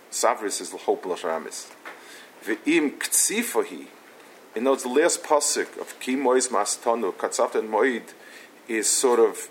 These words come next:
it's a question, which is it? One or the other. Ve'im ktsifa hi, is savar. And if it's ktsifa,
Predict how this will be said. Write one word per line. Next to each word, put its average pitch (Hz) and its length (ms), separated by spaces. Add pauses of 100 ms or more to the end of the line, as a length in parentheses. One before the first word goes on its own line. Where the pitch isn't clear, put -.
(220)
it's - 120
a 123 40
question, 151 520
which 131 280
is 131 160
it? 90 100 (300)
One 135 180
or 123 80
the 117 100
other. 95 280 (420)
Ve'im 87 160
ktsifa 170 580
hi, 190 300 (840)
is 190 140
savar. 82 560 (540)
And 107 100
if 147 160
it's - 180
ktsifa, 143 760